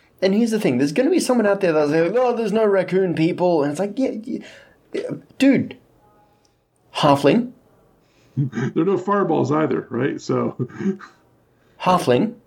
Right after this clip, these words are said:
Speaker 2: Right.
Speaker 1: Keep the size, keep the lucky, keep all that kind of stuff, and just give it the, the, the, the D four claw thing from Tabaxi.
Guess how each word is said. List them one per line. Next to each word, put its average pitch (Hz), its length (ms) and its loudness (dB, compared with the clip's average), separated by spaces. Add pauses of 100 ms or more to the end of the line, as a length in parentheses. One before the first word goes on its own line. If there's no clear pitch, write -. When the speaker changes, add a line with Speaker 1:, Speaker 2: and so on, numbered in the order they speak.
(320)
Speaker 2:
Right. 117 420 -2 (720)
Speaker 1:
Keep - 200 2
the 196 40 -4
size, 139 520 2 (140)
keep 143 200 2
the 180 80 4
lucky, 131 280 2
keep 156 280 2
all 165 100 4
that 175 160 2
kind 190 160 2
of 202 60 -2
stuff, - 400 0 (960)
and 151 680 0
just 160 280 0
give 165 120 4
it 160 220 -2
the, 151 580 -2 (1000)
the, 147 360 0
the, 151 180 -2
the 139 220 -2
D 147 200 4
four 151 300 2
claw 156 320 2
thing 113 260 0
from 131 180 2
Tabaxi. 147 600 0